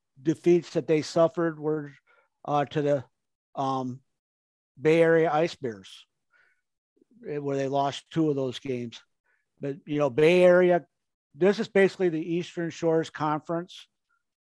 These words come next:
And the only team from the Eastern Shores Conference that's not in this is Wisconsin Valley Union. Um, Bay Area Ice Bears won the Eastern Shores Conference regular season. They won the Eastern Shores Conference tournament.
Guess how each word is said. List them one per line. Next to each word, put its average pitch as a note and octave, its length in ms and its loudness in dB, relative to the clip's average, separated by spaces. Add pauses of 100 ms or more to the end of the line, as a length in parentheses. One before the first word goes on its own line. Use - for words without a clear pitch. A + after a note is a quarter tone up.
And C#3+ 100 -6
the C#3+ 60 -2
only D#3+ 180 0
team E3+ 260 -2
from D#3+ 140 -4
the D3+ 100 -2
Eastern D#3+ 380 -2
Shores D#3 320 -2
Conference D3+ 460 -4
that's - 180 -12
not C#3+ 220 -2
in C#3+ 120 -4
this D3 240 -6
is B2+ 160 -12
Wisconsin C3 600 -12 (420)
Valley C3 320 0
Union. A2 480 -8 (1080)
Um, A#2 420 -8 (720)
Bay D#3 240 4
Area E3 320 4
Ice C#3+ 260 0
Bears D3+ 360 -2
won C3+ 440 -2
the D#3 160 -6
Eastern D#3 240 -6
Shores D3 480 -6
Conference D3 460 -8 (380)
regular D#3 400 2
season. E3+ 520 0 (320)
They C3+ 60 -6
won C#3 260 -2
the D3+ 80 -2
Eastern D3 360 -6
Shores C#3+ 320 -6
Conference C#3 680 -10
tournament. B2+ 480 -14